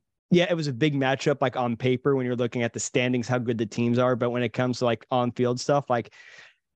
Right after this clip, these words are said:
it, it, it was not the most exciting match in the world. We got a point from it. Like, I'm satisfied. Um,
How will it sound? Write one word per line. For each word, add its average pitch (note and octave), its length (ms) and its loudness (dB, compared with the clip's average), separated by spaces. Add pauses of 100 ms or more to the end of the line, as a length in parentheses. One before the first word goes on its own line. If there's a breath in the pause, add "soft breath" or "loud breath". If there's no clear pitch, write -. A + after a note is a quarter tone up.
(600)
it, G3 120 2 (120)
it, D#3 200 0
it D3 60 2
was C#3 300 4
not C#3 220 2
the C3+ 60 2
most C3 220 2
exciting A#2+ 420 0
match A2+ 280 -2
in A#2+ 60 -4
the A2 80 -2
world. A2+ 400 0
We B2 80 2
got A#2 180 2
a A2+ 40 -2
point B2+ 320 -2
from D#3 280 2
it. E3 140 0
Like, B2+ 200 0
I'm A2+ 100 -4
satisfied. D3+ 880 0
Um, A#2+ 400 -4